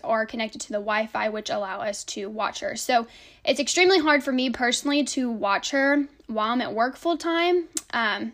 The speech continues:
and basically babysit her throughout the day. So they do help a lot with her throughout the day, which again consists of, you know, making sure she d-, is not doing things she shouldn't be doing. Um, and again, I'm, I'm gonna get into more of that here shortly. So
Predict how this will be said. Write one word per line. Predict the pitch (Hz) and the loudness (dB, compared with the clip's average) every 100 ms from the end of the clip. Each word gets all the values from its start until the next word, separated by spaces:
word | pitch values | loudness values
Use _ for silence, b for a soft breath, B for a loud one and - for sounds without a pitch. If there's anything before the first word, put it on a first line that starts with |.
| - | -8
and | 254 247 | -2 0
basically | 254 - 220 | 0 -2 -4
babysit | 202 208 240 262 262 | -4 -4 -6 -6 -4
her | 254 | -4
throughout | 254 254 247 | -4 -2 -2
the | 254 | -2
day. | 254 254 254 | -2 -2 -2
So | 262 233 | 2 2
they | 226 254 | 2 0
do | 240 302 | 2 2
help | 285 277 | 0 -2
a | |
lot | 226 220 226 - | -2 0 0 0
with | 226 | -6
her | 233 226 | -6 -6
throughout | 214 208 208 | -4 -4 -4
the | |
day, | 202 226 247 247 b b - | 0 0 0 -4 b b 2
which | 269 269 | 2 4
again | 254 262 247 | 2 0 0
consists | 262 226 233 226 | -4 -4 -6 -4
of, | 214 214 214 - | -2 -2 -2 -6
you | 233 | -6
know, | 226 | -4
making | 214 226 226 | -2 -4 -4
sure | 226 214 214 | -6 -4 -4
she | 208 - 220 | -6 -6 -6
d-, | 214 208 214 | -6 -8 -4
is | 254 247 | -2 0
not | 240 233 | 0 0
doing | 233 233 | -2 -4
things | 226 208 214 | -4 -4 -6
she | - 196 | -6 -6
shouldn't | - 117 104 | -2 -2 -2
be | - | -8
doing. | - - 139 226 B B B B B | -10 -8 -8 -10 B B B B B
Um, | - 202 202 - - | 2 2 0 -12 -4
and | - 269 | 0 2
again, | 262 269 | 4 4
I'm, | 269 - | 2 4
I'm | 269 277 | 4 4
gonna | 262 | 4
get | 247 233 | 0 -2
into | 233 233 | -2 -2
more | 226 220 | 0 0
of | |
that | 214 - | 0 -2
here | 220 202 | -4 -6
shortly. | - 220 - - 233 | -4 -6 -6 -8 -8
So | - 262 226 | 0 2 2